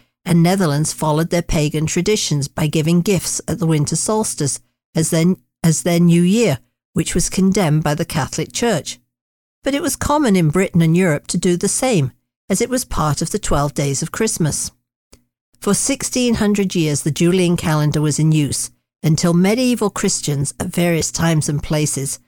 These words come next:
started celebrating the new year on December twenty-fifth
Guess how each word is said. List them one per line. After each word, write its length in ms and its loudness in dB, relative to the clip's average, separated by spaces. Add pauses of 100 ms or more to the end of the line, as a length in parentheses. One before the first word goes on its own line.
(200)
started 420 -2
celebrating 720 0
the 100 6
new 220 6
year 400 0
on 160 2
December 460 0
twenty-fifth 840 -2